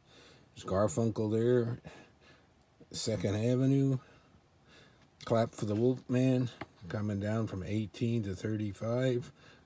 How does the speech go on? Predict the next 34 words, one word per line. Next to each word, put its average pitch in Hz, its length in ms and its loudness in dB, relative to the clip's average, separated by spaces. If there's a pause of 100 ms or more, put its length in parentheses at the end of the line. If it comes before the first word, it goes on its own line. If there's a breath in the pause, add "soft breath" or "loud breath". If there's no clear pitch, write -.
The 82 80 -8
Guess 107 380 2
Who, 147 420 2 (100)
there's 90 220 -6
abba 113 360 2
with 104 200 -4
Honey 110 260 -2
Honey. 147 380 -2 (520 loud breath)
Let's 98 360 -8
move 104 240 -4
over 110 180 -2
to 104 60 -2
the 92 100 -6
first 120 480 -2
column. 139 420 0 (880 loud breath)
See 95 80 -10
what 95 220 -8
we 95 100 -4
got 101 320 -6
going 104 360 -2
on, 110 260 -4 (160)
on 104 340 -6
here 123 400 0 (120)
towards 104 280 -4
the 90 80 -8
top 117 320 -2
of 107 100 -4
the 107 80 -4
chart 135 420 -2
here. 147 340 -2 (680 loud breath)
Earth, 107 280 -4
Wind 110 220 2
and 92 140 -4
Fire. 139 720 2